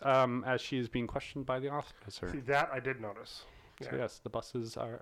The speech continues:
Speaker 1: have Studio Ghibli on them.
Speaker 2: Hmm. Interesting.
Speaker 1: And those are your fun facts. Uh, the fact I was getting to, the plane you see, that weird, like,
Speaker 2: Yeah.
Speaker 1: four, four, whatever, uh, four-winged plane,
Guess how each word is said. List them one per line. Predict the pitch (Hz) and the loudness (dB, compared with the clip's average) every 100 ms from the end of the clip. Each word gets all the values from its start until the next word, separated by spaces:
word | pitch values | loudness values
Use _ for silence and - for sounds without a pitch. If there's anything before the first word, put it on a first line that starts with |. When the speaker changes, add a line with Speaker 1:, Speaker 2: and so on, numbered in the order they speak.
| - | -2
Speaker 1:
have | 113 101 | -2 -4
Studio | - 127 131 123 | -4 -4 0 -2
Ghibli | 120 123 107 101 | 0 -2 0 0
on | 98 | 0
them. | 92 98 - | -2 -6 -10
Speaker 2:
Hmm. | 175 147 104 - - - - - | -8 -8 -10 -18 -20 -20 -20 -14
Interesting. | 185 - - 104 95 _ _ - | -12 -12 -10 -10 -10 _ _ -6
Speaker 1:
And | 196 | -2
those | 226 214 | 0 0
are | - 147 156 160 - - | 2 2 4 2 -2 -4
your | 110 107 113 | 0 4 4
fun | 110 110 107 | 4 2 2
facts. | 170 - - - - - - - | 0 0 -4 -20 -16 -14 0 6
Uh, | 143 143 | 8 6
the | |
fact | 127 156 151 | 4 2 6
I | 147 | 4
was | 131 | 4
getting | 139 135 | 2 2
to, | - 135 131 120 | 2 4 6 4
the | 110 117 | 2 0
plane | - 156 156 120 92 95 - 131 | 0 2 2 2 0 -4 -8 -6
you | 110 | -4
see, | - 110 85 87 - | -2 -2 -2 -8 -2
that | 110 107 | 2 2
weird, | 113 123 127 123 | 4 4 2 2
like, | 113 101 - - _ _ _ _ _ - | -2 -2 -10 -20 _ _ _ _ _ -8
Speaker 2:
Yeah. | 165 104 101 | -6 -6 -12
Speaker 1:
four, | - 139 131 127 123 120 95 - | -2 4 8 10 8 6 0 -10
four, | - 123 117 117 117 107 - - - - - _ | -4 0 4 4 4 0 -8 -20 -20 -20 -20 _
whatever, | 110 107 107 104 107 - _ - | 0 2 2 0 -2 -20 _ -8
uh, | 98 85 82 | -6 -4 -6
four-winged | - 139 117 110 107 | -2 2 2 0 -4
plane, | - 110 120 156 | -4 -4 -2 -4